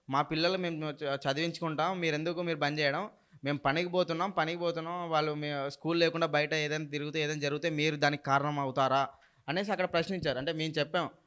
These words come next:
"మేము మీకోసం చేస్తున్నాం అయ్యా, మీ ఫీజులు, మీరు అధిక ఫీజులు కడుతున్నారు, అధిక ఫీజులు కట్టడం కాదు,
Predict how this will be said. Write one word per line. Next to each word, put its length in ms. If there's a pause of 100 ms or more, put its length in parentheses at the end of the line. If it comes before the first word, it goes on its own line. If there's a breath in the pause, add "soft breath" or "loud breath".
(280 soft breath)
"మేము 240
మీకోసం 440
చేస్తున్నాం 440
అయ్యా, 220
మీ 200
ఫీజులు, 440
మీరు 180
అధిక 280
ఫీజులు 380
కడుతున్నారు, 540
అధిక 320
ఫీజులు 220
కట్టడం 420
కాదు, 500